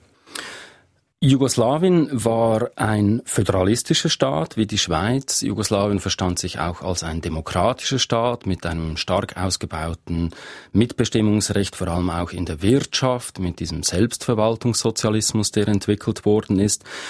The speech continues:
Und insofern bestanden hier durchaus viele Berührungspunkte auf struktureller Ebene.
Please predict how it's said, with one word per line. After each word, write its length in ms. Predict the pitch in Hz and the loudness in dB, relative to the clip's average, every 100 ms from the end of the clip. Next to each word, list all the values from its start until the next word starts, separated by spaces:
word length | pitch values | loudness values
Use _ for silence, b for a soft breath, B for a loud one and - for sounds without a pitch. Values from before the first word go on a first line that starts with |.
| B | B
Und 140 | 120 123 | 0 4
insofern 440 | 147 180 170 156 | 4 4 2 2
bestanden 480 | 131 - 135 131 120 | 2 2 2 2 4
hier 360 | 123 127 117 95 | 6 6 4 2
durchaus 580 | 139 135 117 135 139 | 2 2 2 2 0
viele 440 | - 131 135 131 127 | 2 4 6 6 4
Berührungspunkte 1300 | 139 120 131 143 127 110 - - 98 85 - 87 80 | 4 6 6 6 6 2 0 0 2 0 -2 -4 -2
auf 160 | 90 - | -2 -2
struktureller 880 | - 104 - 104 101 110 110 104 | -2 -2 0 2 4 4 4 0
Ebene. 540 | 107 90 82 78 78 | 0 0 0 -2 -2